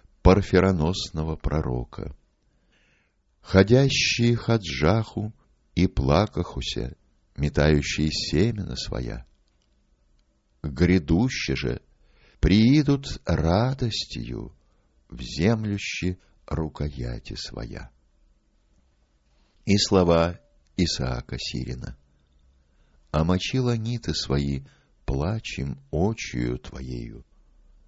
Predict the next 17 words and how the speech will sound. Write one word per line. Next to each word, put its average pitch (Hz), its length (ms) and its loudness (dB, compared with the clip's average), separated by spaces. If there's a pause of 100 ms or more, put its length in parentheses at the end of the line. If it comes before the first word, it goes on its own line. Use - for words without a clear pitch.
(240)
да - 220 -6
почиет 117 720 -4 (120)
на - 140 -12
тебе 64 300 -8
Святый 65 440 -6
Дух, 67 520 -10 (460)
и 87 100 4
омыет 95 640 0
тя 104 320 -4 (140)
от 87 240 -2
скверны 92 880 -6
злобы 135 800 -4 (200)
твоя. 57 600 -10 (1000)
У 76 100 0
милостиве 67 600 -4
Господа 60 600 -4
твоего 64 580 -6